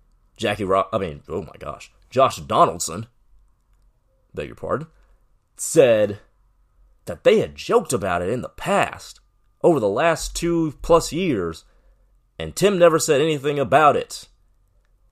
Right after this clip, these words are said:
And then one day, Timmy got ticked off. And the bench is cleared, and Josh Donaldson is serving a one-game suspension. Um,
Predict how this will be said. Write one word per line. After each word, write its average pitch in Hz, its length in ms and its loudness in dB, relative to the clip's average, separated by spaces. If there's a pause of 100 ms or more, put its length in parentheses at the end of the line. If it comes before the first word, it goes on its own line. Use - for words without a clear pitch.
(260)
And 107 160 -6
then 95 200 -2
one 196 260 2
day, 165 240 6
Timmy 233 380 6
got 139 280 2
ticked - 280 -4
off. - 340 -14 (2000)
And 98 380 -2
the 78 60 -10
bench 98 220 -8
is 78 80 -12
cleared, 165 440 0
and 104 100 -6
Josh 127 200 4
Donaldson 110 300 -6
is 104 60 -10
serving 101 200 -4
a 90 40 -6
one-game 87 320 -6
suspension. - 400 -10 (480)
Um, 147 420 0